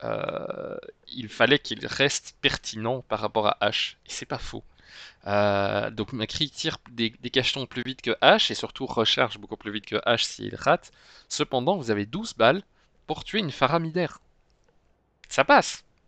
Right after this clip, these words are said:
Même avec une Phare Mercy, vous avez douze balles pour tuer une Mercy mid-air qui, euh, qui a des déplacements prévisibles et que vous pouvez traquer. Donc, euh, ça passe, euh, ça passe très bien contre Pharah et Phare Mercy.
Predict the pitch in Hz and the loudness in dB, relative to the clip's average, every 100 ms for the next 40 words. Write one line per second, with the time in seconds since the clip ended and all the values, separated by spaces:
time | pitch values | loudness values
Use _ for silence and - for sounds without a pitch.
0 | _ 135 262 226 127 135 139 131 143 135 | _ 0 2 2 2 2 -2 -2 0 0
1 | 139 - 165 143 _ - - 120 147 117 | 0 -2 -8 -10 _ -10 -8 -6 -8 -8
2 | 110 127 196 - 107 - 156 170 107 117 | -2 2 2 0 -10 -8 -4 -2 0 0
3 | - 180 147 135 185 185 - 117 110 104 | -2 -6 -6 -2 0 0 -4 0 4 4
4 | 104 - - - - 131 123 120 - 123 | 2 -6 -20 -2 2 4 4 0 -2 -2
5 | - 165 156 127 110 110 147 180 120 117 | -2 -4 -4 -4 -2 -4 -6 -6 -6 -6
6 | 110 104 156 - 147 - 196 _ _ - | -8 -8 -10 -6 -8 -6 -10 _ _ -20
7 | - _ 110 110 151 - - 107 107 104 | -20 _ -8 -2 0 -2 -8 0 4 4
8 | 101 - 120 143 - - 104 107 - 117 | 2 -2 -4 -4 -4 -2 0 0 -4 -8
9 | - - 123 120 175 - 143 - 123 127 | -8 -4 -2 0 -4 -6 -10 -8 -4 -4
10 | 120 139 127 - 110 104 - 180 | -2 0 0 0 0 0 -4 -12